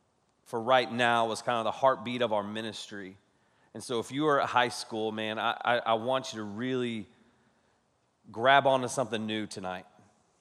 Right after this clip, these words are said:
because it was powerful what God did during that time. It was, it was amazing. And so a lot of you have been seeing those seven hats. You just heard from some of the team. And they're not just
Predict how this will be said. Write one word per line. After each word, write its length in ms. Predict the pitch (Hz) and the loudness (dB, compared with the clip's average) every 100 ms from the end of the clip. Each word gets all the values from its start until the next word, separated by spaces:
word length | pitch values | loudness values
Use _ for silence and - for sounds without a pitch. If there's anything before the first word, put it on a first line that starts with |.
| _ _ _ _ 98 | _ _ _ _ -14
because 240 | 101 107 | -8 -4
it 100 | 131 | -2
was 240 | 123 113 - | -2 -4 -6
powerful 720 | - - 127 120 113 - 107 | -6 0 4 4 2 -2 -2
what 140 | 107 104 | -2 0
God 260 | 107 95 | 0 0
did 280 | 107 110 104 92 - _ _ _ 104 | -2 -4 -4 -8 -20 _ _ _ -8
during 260 | 110 104 | -6 -4
that 180 | 98 - | -6 -6
time. 240 | 104 101 | -6 -4
It 80 | 104 | -4
was, 180 | 107 98 | -6 -8
it 100 | - | -8
was 160 | 113 101 | -8 -8
amazing. 540 | 104 104 104 90 92 110 _ _ _ _ _ _ _ _ _ _ _ | -8 -8 -8 -12 -16 -20 _ _ _ _ _ _ _ _ _ _ _
And 120 | 110 | -6
so 120 | 139 127 | -2 4
a 40 | |
lot 180 | 139 151 | 6 6
of 80 | 151 | 4
you 40 | |
have 60 | 139 | 0
been 120 | 123 | -2
seeing 220 | 151 139 | -2 0
those 160 | 123 - | 0 2
seven 280 | 143 123 | 2 2
hats. 360 | 113 117 120 - | 0 0 0 -2
You 60 | 120 | -6
just 200 | 120 - | -6 -2
heard 260 | 120 110 | -2 -2
from 100 | 120 | -10
some 220 | - 120 | -8 -6
of 60 | 113 | -4
the 80 | 107 | -8
team. 540 | - 120 117 117 113 _ _ _ _ _ _ _ _ _ _ _ _ _ _ _ _ _ _ _ | -8 -6 -6 -8 -12 _ _ _ _ _ _ _ _ _ _ _ _ _ _ _ _ _ _ _
And 100 | 113 | -4
they're 120 | 123 | 2
not 200 | 131 143 | 4 2
just 220 | 123 113 | 0 -8